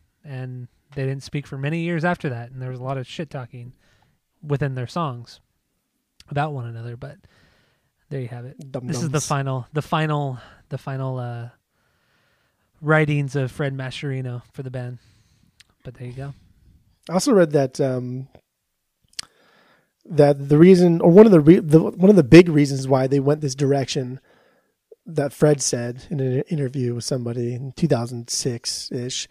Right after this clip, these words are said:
Speaker 2: was because they felt like the emo,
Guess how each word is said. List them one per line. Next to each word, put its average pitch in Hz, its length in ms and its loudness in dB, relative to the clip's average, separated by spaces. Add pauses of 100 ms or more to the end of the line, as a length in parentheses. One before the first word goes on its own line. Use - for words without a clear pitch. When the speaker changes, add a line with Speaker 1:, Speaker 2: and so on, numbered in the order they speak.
(360)
Speaker 2:
was 143 240 4
because 135 440 -4
they 139 120 0
felt 160 300 2
like 143 240 -4
the 175 280 -2
emo, 143 580 0